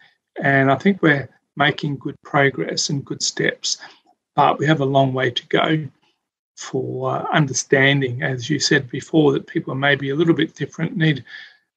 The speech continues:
slightly different, whether it be physical, emotional, or otherwise, different approaches and different requirements and needs to that which, uh, the majority of people have.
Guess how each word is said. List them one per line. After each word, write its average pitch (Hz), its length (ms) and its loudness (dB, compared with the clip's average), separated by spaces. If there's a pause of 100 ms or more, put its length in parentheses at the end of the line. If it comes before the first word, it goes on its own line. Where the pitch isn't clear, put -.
(140)
slightly 165 460 2 (100)
different, 185 560 -2 (600)
whether 135 220 0
it 160 100 -4
be 127 120 -12
physical, - 840 -2 (400)
emotional, 143 680 2
or 147 200 0
otherwise, 143 640 0 (500)
different - 400 -2 (220)
approaches - 680 -2
and 139 120 -6
different 220 380 -8
requirements 143 760 0
and 143 100 2
needs 147 460 2 (380)
to - 120 -20
that 147 220 -2
which, 143 400 -4
uh, 135 300 2 (880)
the 147 60 -4
majority 135 600 4
of 123 160 -6
people 143 320 -6
have. 131 480 -2